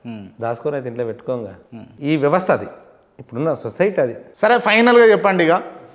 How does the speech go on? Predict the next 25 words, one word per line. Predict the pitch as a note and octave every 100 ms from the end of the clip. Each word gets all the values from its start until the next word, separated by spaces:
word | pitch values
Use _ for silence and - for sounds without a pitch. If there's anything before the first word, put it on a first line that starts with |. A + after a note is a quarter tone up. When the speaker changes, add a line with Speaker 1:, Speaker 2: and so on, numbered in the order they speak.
| -
Speaker 1:
మీరు | F3 F#3+
ఏం | F#3 G#3
కావాలనుకుంటారు, | G3 F#3+ F#3 E3+ E3 E3+
ఏం | E3+ D#3 F3
చేద్దాం | E3+ D#3+ D#3
అనుకుంటారు, | D3 C#3 C3+ C3+
ఎట్లుండాలనుకుంటారు? | C#3+ C#3 D3 D3 C3 B2 A#2 A2+ A2+
Speaker 2:
నలుగురికి | C#3 F3 D#3+
హెల్ప్ | C3+ C#3
చేయాలన్న. | D3+ C#3 A2+ A2 - -
ఉన్నదంతా | A#2+ C3+ C3+ B2+ A2+
అమ్ముకోనైనా | A2+ G#2+ A#2+ A2+
సరే, | A#2 G2+ F#2 -
Speaker 1:
ఉమ్. | A#2 G2+ -
Speaker 2:
మన | A2+
దగ్గర | A2+ A2+ C#3 B2+
లేకున్నా | A#2+ A2+ A#2 A2+ A2+ -
అడుకొచ్చైనా | A2 A2 A#2 A#2 A2
సరే, | G#2 G#2 F#2 _ _
Speaker 1:
ఉమ్. | A2 - - _ _ -
Speaker 2:
ఒకరి | B2 -
మనసులో | C3 C3 D3 - E3 D3 G3+ - - _ _ _ _ -
స్నానం | _ - A#2 D#3+ G3
సంపాదించాలి. | D#3+ B2 A#2+ G#2 F#2+ F#2+ F#2 -
Speaker 1:
ఉమ్. | A#2 G#2